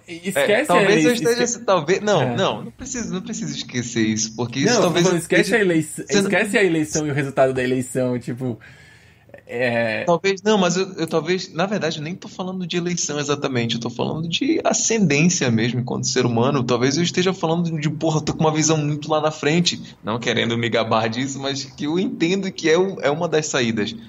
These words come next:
Speaker 1: de dentro pra fora, sempre.
Speaker 2: Sim, só que
Speaker 1: E aí, quando
Speaker 2: esse
Speaker 1: eu falo de dentro pra fora individualmente, é um nível, mas quando a gente conseguir entender isso de forma coletiva, aí sim a gente vai poder evoluir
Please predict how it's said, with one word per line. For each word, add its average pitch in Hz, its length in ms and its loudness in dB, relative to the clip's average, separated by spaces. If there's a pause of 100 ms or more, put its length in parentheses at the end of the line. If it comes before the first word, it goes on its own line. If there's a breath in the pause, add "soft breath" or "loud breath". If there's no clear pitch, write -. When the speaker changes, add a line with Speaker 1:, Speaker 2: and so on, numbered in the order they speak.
Speaker 1:
de - 120 -10
dentro 113 500 -4 (160)
pra 165 120 -4
fora, - 460 -2 (240)
sempre. 139 440 0
Speaker 2:
Sim, 117 80 -2
só 147 180 -8
que 170 160 -6
Speaker 1:
E 180 60 4
aí, 196 60 4
quando 233 140 4
Speaker 2:
esse - 40 4
Speaker 1:
eu - 40 -10
falo 202 160 2
de 175 80 -4
dentro 170 220 0
pra 139 160 -2
fora 113 240 -4
individualmente, 107 960 -4
é - 80 -6
um 233 120 -6
nível, 175 500 0 (380 loud breath)
mas 127 120 2
quando 185 140 2
a 220 60 4
gente 226 180 2
conseguir 208 800 0
entender 180 460 -2
isso 143 360 -2
de 127 80 -2
forma 131 380 0
coletiva, 143 840 2
aí 104 380 0
sim 113 360 -2
a 98 40 -2
gente 101 220 -6
vai 104 100 -4
poder 104 300 -2
evoluir 107 1000 0